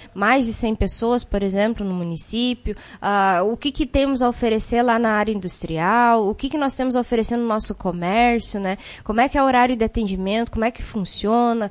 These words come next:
o pessoal atende vi-, ah, via WhatsApp, não atende, como é que é? Isso hoje,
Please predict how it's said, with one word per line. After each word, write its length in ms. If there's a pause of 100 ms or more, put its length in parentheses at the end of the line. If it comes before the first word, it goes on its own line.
(160)
o 100
pessoal 340
atende 400
vi-, 200
ah, 200
via 260
WhatsApp, 640
não 220
atende, 400
como 180
é 100
que 160
é? 100
Isso 360
hoje, 540